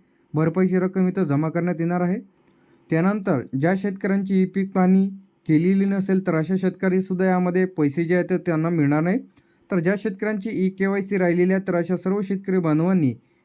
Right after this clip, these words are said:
ईकेवायसी करून घ्यायची आहे, तरच भरपाईची रक्कम ते तुमच्या खात्यामध्ये डीबीटीच्या माध्यमातून इथं जमा करण्यात येणार आहे. बारावा जो जिल्हा, यामध्ये सोलापूर जिल्हा आहे. सोलापूर जिल्हा झाल्याच्या नंतर तेरावा जो जिल्हा आहे,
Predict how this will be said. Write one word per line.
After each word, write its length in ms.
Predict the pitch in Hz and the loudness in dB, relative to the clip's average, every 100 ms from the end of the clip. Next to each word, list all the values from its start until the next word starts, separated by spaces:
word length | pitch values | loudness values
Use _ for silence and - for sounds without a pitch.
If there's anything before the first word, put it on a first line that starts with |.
| - | -2
ईकेवायसी 540 | 185 185 185 190 190 | 0 2 4 2 0
करून 240 | 190 151 175 | 0 0 2
घ्यायची 280 | 180 180 | 2 0
आहे, 100 | 196 285 - _ _ _ - | -2 -4 -10 _ _ _ -2
तरच 240 | 214 196 | 0 0
भरपाईची 440 | 165 160 185 190 | 0 2 0 0
रक्कम 400 | 196 208 196 147 135 | -2 -2 0 0 0
ते 80 | 160 | 0
तुमच्या 320 | 185 190 196 | 0 0 -2
खात्यामध्ये 520 | 180 170 185 190 185 | -2 0 0 2 2
डीबीटीच्या 480 | 156 147 156 160 185 | 0 0 -2 -2 -2
माध्यमातून 560 | 175 160 175 165 180 | -2 -2 -2 -2 -2
इथं 240 | 175 196 233 - _ _ _ 147 | -2 -2 -4 -6 _ _ _ -2
जमा 180 | 147 160 | 0 0
करण्यात 300 | 175 180 190 - | 0 0 0 -4
येणार 240 | 135 160 175 | -4 0 0
आहे. 220 | 170 220 - _ _ _ | 0 -2 -8 _ _ _
बारावा 340 | 151 160 208 226 | 0 2 2 2
जो 140 | 233 | 0
जिल्हा, 380 | 190 196 196 214 | 0 0 2 2
यामध्ये 440 | 202 202 208 214 233 _ _ _ _ - | 2 0 0 0 -2 _ _ _ _ -2
सोलापूर 380 | 165 185 185 190 | 0 2 0 -2
जिल्हा 340 | 190 196 196 | 0 0 2
आहे. 200 | 180 196 - _ _ _ | 0 -2 -6 _ _ _
सोलापूर 420 | - 175 190 208 | -4 -2 -2 -2
जिल्हा 280 | 190 202 208 | -2 0 0
झाल्याच्या 400 | 180 180 196 202 | 2 0 0 -2
नंतर 340 | 202 190 160 | -4 -2 -4
तेरावा 440 | 139 156 156 185 190 | -2 0 0 2 0
जो 140 | 190 | -2
जिल्हा 380 | 180 175 175 180 | 0 0 2 2
आहे, 160 | 175 | 2